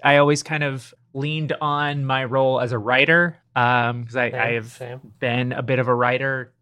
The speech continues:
Speaker 1: uh, pretty much since I was, like, a little kid. I, I, I've always just liked writing little stories. Um, but yeah, I, I have a college degree in filmmaking. Um, I have made several short films.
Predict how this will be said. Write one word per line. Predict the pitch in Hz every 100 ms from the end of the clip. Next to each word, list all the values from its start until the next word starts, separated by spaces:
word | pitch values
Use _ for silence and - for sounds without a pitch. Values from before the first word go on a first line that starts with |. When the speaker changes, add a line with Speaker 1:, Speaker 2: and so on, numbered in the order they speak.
| -
Speaker 1:
uh, | 117 113 113 117 113 110
pretty | - 151
much | 147 120 113 - - - _ -
since | - 113
I | 110
was, | 107
like, | 107
a | 104
little | 110 101
kid. | - 123 110 104
I, | - 104 101 107 110
I, |
I've | 123 139
always | 143 113
just | 110 -
liked | 117 104 -
writing | 98 98 98 101
little | 95 98
stories. | - 165 160 135 185 185 _ - - _ -
Um, | 147 143 139 131 127 120 _ _ _ -
but | 175
yeah, | 208
I, | 185 190 180
I |
have | 175 202
a | 180 143 _ -
college | 156 170 160 -
degree | 143 135 139 156 185 185 _ _ _ _ _
in | - 160
filmmaking. | 151 180 170 170 175 175 180 175 170 160 -
Um, | 131 127 123 120 117 120 -
I | 131
have | 127 131 107
made | 120 139 170 196 196 190 _ _ _ _ _ _ _ _ _
several | - - 233 254 175 127
short | - - 131 120
films. | - 120 113 113 117 -